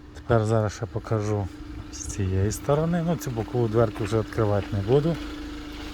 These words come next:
Хоча вона тут все нормально, гарненько відкривається.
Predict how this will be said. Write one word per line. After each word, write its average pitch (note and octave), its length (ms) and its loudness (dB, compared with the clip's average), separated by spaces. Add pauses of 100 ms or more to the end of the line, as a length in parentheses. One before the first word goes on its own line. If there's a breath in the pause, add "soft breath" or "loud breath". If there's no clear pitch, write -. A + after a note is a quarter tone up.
(120)
Хоча A#2 300 6
вона A2+ 220 6
тут G#2+ 160 0
все B2+ 200 6
нормально, A#2 500 6
гарненько A2 540 4
відкривається. A2+ 720 2